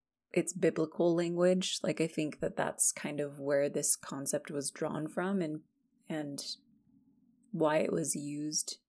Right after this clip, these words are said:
in these revelations in the Doctrine and Covenants. I don't know a lot about, like, where the actual concept of, like, using that word came from, though, using the word creatures to refer to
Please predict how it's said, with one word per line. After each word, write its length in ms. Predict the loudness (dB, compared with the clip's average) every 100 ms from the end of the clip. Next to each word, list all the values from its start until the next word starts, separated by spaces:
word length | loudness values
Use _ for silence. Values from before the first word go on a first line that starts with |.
| _ _ _ _ _ -4
in 120 | 0
these 220 | 0 2
revelations 840 | 2 2 0 -2 -2 -4 -4 -2
in 180 | -2 -4
the 60 | -2
Doctrine 420 | -4 -4 -8 -8
and 100 | -6
Covenants. 580 | -6 -6 -4 -4 -4 -6 _ _ _ _ -4
I 80 | 2
don't 180 | 4 6
know 260 | 6 4 4
a 60 |
lot 220 | 6 8 8
about, 380 | 6 2 2
like, 260 | 2 2 0 -8 -8 -10 _ _ _ _ _ _
where 400 | -4 2 4 6
the 160 | 4 2
actual 640 | 0 0 -2 2 2 0 -2
concept 640 | 0 0 2 0 0 -2
of, 160 | -4
like, 300 | 0 0 -2 -6
using 440 | -6 -4 -2 -2
that 200 | -4 -4
word 260 | -2 -2 -4
came 260 | -6 -6 -6
from, 240 | -6 -4
though, 180 | -4 -4
using 400 | -4 -4 -4 -4
the 100 | -4
word 320 | -2 -4 -6
creatures 520 | -10 -10 -8 -6 -4
to 140 | -2 -2
refer 360 | -4 -2 -2
to 400 | -2 -4 -4 -4